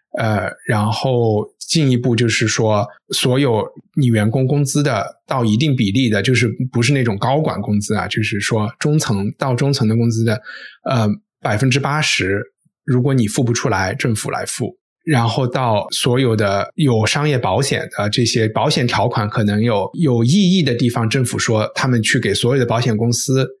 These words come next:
打了电话，说这件事情就相当于一个自然灾害，你要，应该要提供这个保-，保险。当然他会从，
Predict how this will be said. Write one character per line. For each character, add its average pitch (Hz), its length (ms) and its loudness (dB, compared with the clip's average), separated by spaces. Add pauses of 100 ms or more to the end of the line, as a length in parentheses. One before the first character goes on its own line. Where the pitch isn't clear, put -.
(100)
打 107 160 -2
了 95 80 0
电 117 220 0
话， 113 340 -2
说 117 400 0 (280)
这 156 120 0
件 131 160 0
事 120 200 2
情 110 180 0
就 131 160 2
相 143 220 0
当 139 180 2
于 120 60 2
一 107 100 2
个 107 100 0
自 107 140 -2
然 104 140 0
灾 107 120 -2
害， 104 200 -2
你 98 140 -2
要， 95 120 -4 (120)
应 131 140 4
该 127 160 2
要 113 120 0
提 - 200 -4
供 107 200 -2
这 110 80 0
个 104 80 -2
保-， - 180 -4 (180)
保 113 120 -2
险。 - 200 -4 (280)
当 151 120 -2
然 135 80 0
他 139 160 -2
会 139 200 0
从， 123 280 0